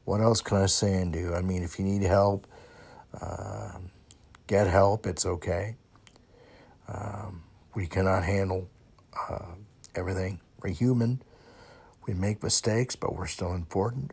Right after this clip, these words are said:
We just learn from mistakes. We just have to own them and learn from them. Okay? So, um, we do this, like I said, we do this every day, and we're gonna be cool. Alrighty.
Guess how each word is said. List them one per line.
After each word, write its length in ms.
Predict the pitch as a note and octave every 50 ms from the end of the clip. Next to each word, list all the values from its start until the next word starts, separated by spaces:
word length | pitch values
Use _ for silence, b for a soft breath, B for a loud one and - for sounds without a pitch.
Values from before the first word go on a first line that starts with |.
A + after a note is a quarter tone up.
| - -
We 60 | G#2
just 220 | F#2 - F#2+ F2 F#2
learn 280 | F#2+ A2+ A#2+ A#2+ A2+
from 200 | G#2 - F#2+ F2
mistakes. 680 | E2 E2 - - - E2+ F2+ F#2+ F#2+ - - - - _ _
We 260 | F#3 C#3+ - F#2+ G2
just 220 | F#2+ G2 F#2 E2+ -
have 160 | F#2 D#2 -
to 120 | - - -
own 320 | - B2 A#2 B2 C3+ C3
them 180 | C3 C3 C3 A#2+
and 240 | - F2 G#2+ G#2+
learn 240 | A2 A2+ A2+ A2 G2
from 200 | - - - C3
them. 220 | - - - - - _ _ _ _ _ - - -
Okay? 320 | - - A2 A#2+ C3+ D3 D3 _ _ B B B B B B B B B B B B B
So, 680 | - - - - - C3+ C3 B2+ B2+ B2+ B2 B2 A#2 A2+
um, 420 | A2+ A2+ A2+ A2+ A2 A2+ A2 G2+ - _ _ _ _ _ _ -
we 60 | - -
do 160 | - A2 A2
this, 260 | G#2+ A#2 B2 G#2 -
like 220 | - F#2+ G2+ G#2+ A#2+
I 80 | A#2
said, 240 | G#2+ - - G#2 F#2
we 120 | E2+ F#2 F#2
do 160 | F#2 A#2 B2
this 240 | C3 C#3+ C3 - -
every 240 | B2 A#2+ A#2+ C3+
day, 300 | B2+ A#2+ G#2+ G#2+ A2+ A2 - _ _ - - _ _ _ _ _ _ _ _ _ _ _ _ - - -
and 140 | - - E2+
we're 160 | F2+ F#2 F#2
gonna 200 | F2 F#2 G2 G2
be 140 | F#2 G2 F#2+ F#2
cool. 340 | - - G2 E2+ - - - _ - - B B B B B B B B B B B B B B B B -
Alrighty. 960 | - - C#3 D3+ D#3 E3 E3 D#3+ D#3 D#3+ E3+ F3 F3 D#3 C#3+ A#2+ G#2 F#2+ F2+